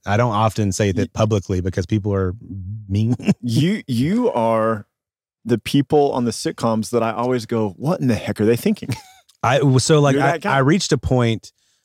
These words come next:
Speaker 1: it was, it was really during college, but I probably have had parts of this within my personality where, like, if I realize what I like, I just get to a point where I'm like, "I don't need your approval, man. I like what I like."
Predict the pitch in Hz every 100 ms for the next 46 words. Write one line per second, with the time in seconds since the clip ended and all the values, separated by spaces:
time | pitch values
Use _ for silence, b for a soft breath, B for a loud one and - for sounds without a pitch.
0 | _ - 131 120 104 117 117 104 107 170
1 | 190 123 107 104 98 104 104 95 104 -
2 | 139 123 101 82 104 87 107 101 98 95
3 | - 90 95 87 92 - 98 95 98 98
4 | 98 95 92 b b b b - 120 120
5 | 131 135 117 127 123 107 101 104 - 101
6 | 95 87 110 120 - 101 110 104 107 101
7 | 107 101 95 - - 110 90 110 104 101
8 | 98 95 113 104 110 110 110 107 110 107
9 | 110 101 98 101 104